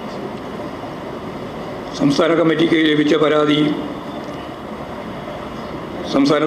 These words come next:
സെക്രട്ടേറിയറ്റ് പരിശോധിച്ച സന്ദർഭത്തിൽ ഉന്നയിച്ചിട്ടുള്ള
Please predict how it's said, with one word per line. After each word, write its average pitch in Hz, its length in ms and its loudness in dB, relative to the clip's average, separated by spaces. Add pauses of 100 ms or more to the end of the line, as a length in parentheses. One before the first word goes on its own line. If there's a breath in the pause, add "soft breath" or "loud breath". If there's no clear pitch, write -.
സെക്രട്ടേറിയറ്റ് 147 500 4
പരിശോധിച്ച 139 440 4 (220)
സന്ദർഭത്തിൽ 127 420 4 (2000)
ഉന്നയിച്ചിട്ടുള്ള 175 680 4